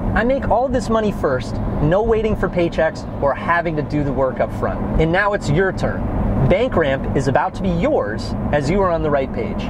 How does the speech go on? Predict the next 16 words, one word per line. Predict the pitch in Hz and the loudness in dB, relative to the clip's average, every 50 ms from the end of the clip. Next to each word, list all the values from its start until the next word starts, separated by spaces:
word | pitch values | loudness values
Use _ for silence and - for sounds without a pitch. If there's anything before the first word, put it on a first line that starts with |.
| - - - | -2 0 0
And | 170 180 | 2 2
if | 208 - - | 0 0 2
you're | 226 254 | 0 0
still | 240 - - 202 240 247 254 254 | 0 -2 0 2 2 2 4 4
listening | 247 240 - - 240 240 226 | 2 2 2 0 0 0 0
to | 240 | 0
these | 208 226 220 202 | 0 0 0 -2
truths, | - - - 302 262 175 151 147 - - - - - - | -2 -2 0 2 2 2 0 -2 -4 -6 -4 -4 -2 0
you | 151 196 269 285 233 202 220 233 - | 2 2 4 2 2 0 0 0 0
might | 139 139 160 170 - - 143 | 2 2 2 2 2 0 0
be | 196 240 | 0 2
the | 196 170 | 2 2
right | 151 175 190 175 - - | 2 2 0 0 -2 -4
fit | - 190 233 214 | -2 -2 -2 -2
for | - - | -2 -6
this. | - 104 107 104 - - | -4 -4 -4 -4 -4 -2